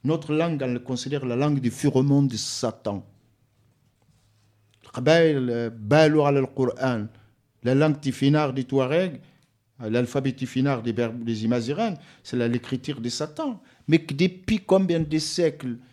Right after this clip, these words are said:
les conquérants musulmans n'ont pas arrêté de dire ça. La femme amazir, c'est la femme du diable. Nous sommes les descendants du diable, des femmes qui ont cou-, qui étaient parties dans le désert et sont couchées avec le diable.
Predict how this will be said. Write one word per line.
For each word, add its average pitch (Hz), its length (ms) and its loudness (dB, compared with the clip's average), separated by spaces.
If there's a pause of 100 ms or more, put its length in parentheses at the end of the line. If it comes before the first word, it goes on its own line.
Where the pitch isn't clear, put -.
(220)
les 131 100 -2
conquérants 139 480 0
musulmans 135 500 -2
n'ont 120 160 0
pas 120 240 -6
arrêté 117 360 -8
de 110 100 -10
dire 143 280 -14
ça. 165 300 -8 (360)
La 127 100 2
femme 143 320 2
amazir, 139 480 -2
c'est 120 100 -8
la 120 120 -4
femme 123 240 -4
du 117 120 -6
diable. 208 500 -6 (540)
Nous 139 100 0
sommes 143 260 0
les 139 100 0
descendants 139 560 -2
du 127 240 -2
diable, 143 460 -4
des 139 120 -6
femmes 143 280 -4
qui 139 100 -8
ont 127 80 -2
cou-, 120 180 -16 (320)
qui 123 100 -10
étaient 127 180 -8
parties 127 320 -8
dans 120 120 -4
le 117 80 -6
désert 170 520 -4
et 151 40 -8
sont 135 220 -8
couchées 135 380 -10
avec 127 180 -10
le 185 100 -12
diable. 277 200 -8